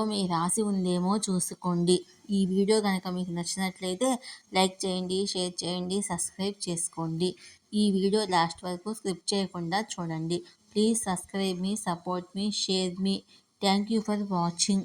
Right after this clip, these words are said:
సూర్యుడు ఈ నెల పద్నాలుగవ తేదీన మేషరాశిలోకి సంచరిస్తాడు. ప్రతి ముప్పై రోజులకు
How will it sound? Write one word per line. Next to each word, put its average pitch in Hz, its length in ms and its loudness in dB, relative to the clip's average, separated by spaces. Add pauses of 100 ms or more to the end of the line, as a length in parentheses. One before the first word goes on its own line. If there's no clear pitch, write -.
(1700)
సూర్యుడు 226 580 6
ఈ 190 140 4
నెల 170 240 2
పద్నాలుగవ 202 760 2
తేదీన 185 540 0 (540)
మేషరాశిలోకి 185 1120 2
సంచరిస్తాడు. 175 1040 2 (1120)
ప్రతి 196 280 4
ముప్పై 196 360 2 (100)
రోజులకు 208 580 2